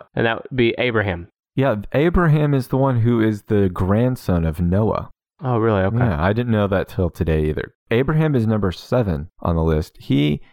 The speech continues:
Speaker 2: is mentioned in the Bible two hundred ninety-four times, with fifty-six of those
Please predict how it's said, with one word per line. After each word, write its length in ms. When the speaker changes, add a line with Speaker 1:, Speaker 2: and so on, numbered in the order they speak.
Speaker 2:
is 160
mentioned 640
in 260
the 100
Bible 340
two 200
hundred 260
ninety-four 640
times, 540
with 140
fifty-six 1000
of 140
those 520